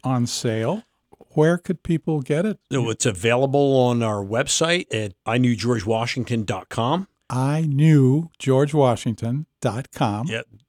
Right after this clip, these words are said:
Speaker 2: the title of the series,
Speaker 1: Okay.
Speaker 2: because all four of these people knew him.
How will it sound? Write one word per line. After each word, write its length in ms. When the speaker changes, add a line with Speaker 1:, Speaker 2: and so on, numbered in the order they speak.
Speaker 2:
the 140
title 400
of 100
the 80
series, 580
Speaker 1:
Okay. 100
Speaker 2:
because 360
all 220
four 320
of 40
these 200
people 260
knew 280
him. 260